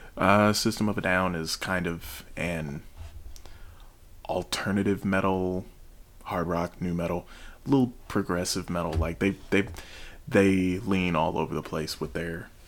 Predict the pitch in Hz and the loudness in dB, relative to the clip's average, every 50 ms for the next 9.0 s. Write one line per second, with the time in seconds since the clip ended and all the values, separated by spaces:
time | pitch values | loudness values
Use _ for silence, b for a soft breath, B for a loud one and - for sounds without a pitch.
0 | - - - 113 92 - 90 87 85 - - 85 85 82 78 73 78 80 - - | -20 -2 0 2 4 4 4 4 4 2 2 2 2 2 2 0 -2 -4 -6 -12
1 | - - - - 95 95 90 87 80 - 80 80 - B B B B B B B | -16 -18 -4 0 2 4 4 2 2 0 -2 -2 -2 B B B B B B B
2 | B B - 92 98 - 107 107 101 95 82 - 104 - 92 92 85 85 82 78 | B B -4 -2 0 2 2 4 2 2 2 0 0 2 2 2 2 2 0 0
3 | - - - - 95 92 90 90 - - - 95 92 92 82 90 85 85 85 78 | -2 -2 0 0 0 0 0 0 -2 -2 0 0 0 0 0 0 0 2 0 0
4 | 80 80 80 - - 92 87 87 87 90 92 87 85 87 85 82 85 85 85 85 | -2 -2 -4 -4 -2 0 0 2 2 2 2 2 0 0 0 0 0 0 0 -2
5 | 87 - - 85 - - 104 90 90 87 87 87 - 85 85 76 71 73 80 80 | -2 -2 -4 -4 -2 -2 -2 -2 0 0 -2 -2 -2 -2 -2 -2 -2 -4 -4 -6
6 | B B B B B B B B B B B - - - - - - 95 92 90 | B B B B B B B B B B B -20 -20 -20 -8 -2 0 0 2 2
7 | 90 87 85 85 87 90 90 87 82 85 82 80 80 85 87 90 85 90 92 92 | 2 0 0 0 0 2 2 0 0 0 -2 0 0 0 0 0 -2 -2 -2 -2
8 | 92 90 - - - - - - - - - - - - - - 76 - - | -2 -2 -2 -4 -4 -8 -14 -20 -20 -20 -20 -20 -20 -6 -2 -2 0 0 -2